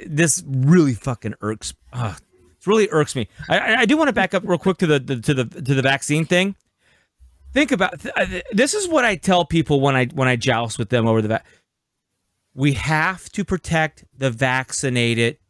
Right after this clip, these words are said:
from the unvaccinated. Think about that statement. That's why I tell people, think about what you just said. We have to protect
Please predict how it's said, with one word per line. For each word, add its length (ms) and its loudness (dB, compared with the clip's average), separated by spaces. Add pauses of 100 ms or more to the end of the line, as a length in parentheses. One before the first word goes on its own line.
(260)
from 680 0
the 160 0
unvaccinated. 880 -4 (400)
Think 220 0
about 220 0
that 120 0
statement. 360 0
That's 120 0
why 60 2
I 40 0
tell 140 4
people, 180 -2 (200)
think 320 0
about 260 -2
what 440 0 (100)
you 300 4
just 420 2
said. 440 2 (380)
We 140 2
have 500 0
to 140 -2
protect 600 -2